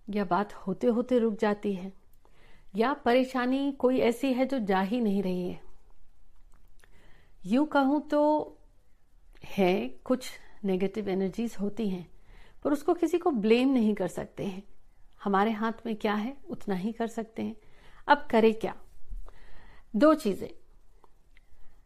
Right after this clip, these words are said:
बोनस टिप में भी शेयर कर रही हूं। एक आपके साथ अमेजिंग स्विच वर्ड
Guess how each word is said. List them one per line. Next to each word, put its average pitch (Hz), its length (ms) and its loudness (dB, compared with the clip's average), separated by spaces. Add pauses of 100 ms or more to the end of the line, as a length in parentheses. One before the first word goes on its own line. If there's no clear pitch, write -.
(300)
बोनस 302 400 8
टिप 311 220 0
में 294 120 2
भी 294 120 2
शेयर 262 260 6
कर 262 200 0
रही 247 300 4
हूं। 247 260 0
एक 220 300 -2
आपके 214 240 -2
साथ 220 240 -4
अमेजिंग 226 640 2
स्विच 202 360 -4
वर्ड 196 320 -2